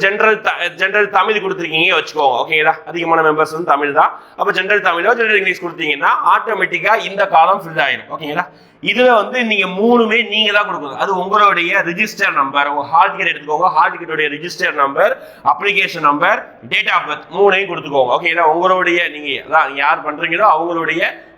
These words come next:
மூணு டீடெயில்ஸ் கொடுக்கணும். என்ட்ரி பண்ணிட்டீங்கன்னா இது ஆட்டோமேட்டிக்கா ஃபில் ஆயிரும். எத்தனாவது கொஸ்டின் நம்பரை நீங்க சேலஞ்ச் பண்ண போறீங்க, ஒன்ல இருந்து ஹண்ட்ரட் வரைக்கும். "சார், என்னுடைய கொஸ்டின்ல என்ன நம்பர் இருக்கோ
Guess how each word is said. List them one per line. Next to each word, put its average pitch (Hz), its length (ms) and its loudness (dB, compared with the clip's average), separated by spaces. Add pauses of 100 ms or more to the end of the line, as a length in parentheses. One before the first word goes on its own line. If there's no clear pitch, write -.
மூணு 208 280 2
டீடெயில்ஸ் 196 360 -2
கொடுக்கணும். 151 440 2 (100)
என்ட்ரி 175 240 -2
பண்ணிட்டீங்கன்னா 175 400 -2
இது 170 140 0
ஆட்டோமேட்டிக்கா 156 420 -2
ஃபில் 139 160 -4
ஆயிரும். 143 260 0 (420)
எத்தனாவது 247 500 2 (100)
கொஸ்டின் 240 400 -2
நம்பரை 185 300 0
நீங்க 220 120 0 (120)
சேலஞ்ச் 160 340 -2
பண்ண 135 220 -2
போறீங்க, 117 260 -2 (380)
ஒன்ல 220 280 0
இருந்து 208 240 -2
ஹண்ட்ரட் 165 320 0
வரைக்கும். 135 400 -6
"சார், 185 160 2 (380)
என்னுடைய 220 340 2 (100)
கொஸ்டின்ல 233 480 0
என்ன 214 200 0
நம்பர் 202 240 0
இருக்கோ 208 160 0